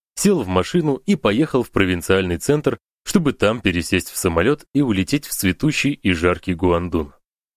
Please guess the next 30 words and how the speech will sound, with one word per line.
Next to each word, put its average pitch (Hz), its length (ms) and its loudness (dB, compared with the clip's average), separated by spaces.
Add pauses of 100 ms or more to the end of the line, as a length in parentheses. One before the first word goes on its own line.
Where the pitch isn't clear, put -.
(260)
Чуть - 260 -2
позже 98 360 0
выяснилось, 143 560 0
что 98 200 -2
в 85 40 -6
машину 113 460 0
сел 127 260 0
не 98 160 0
он, 143 240 0
а 135 40 -2
его 120 260 0
сотрудник. 87 600 -4 (440)
Сам 165 320 2
он 92 120 0
остался 92 400 0
в 80 60 -10
гостинице 143 680 -2 (240)
ждать 104 360 0
отступления 123 640 0
фудзянского 85 680 -2
конкурента. 85 800 -2 (560)
Однако 143 400 2
фудзянец 139 640 0
не 165 140 2
пошел 101 480 2
на 92 100 2
поводу 95 400 2
у 98 80 2
возникших 90 580 -2
обстоятельств, 104 760 -2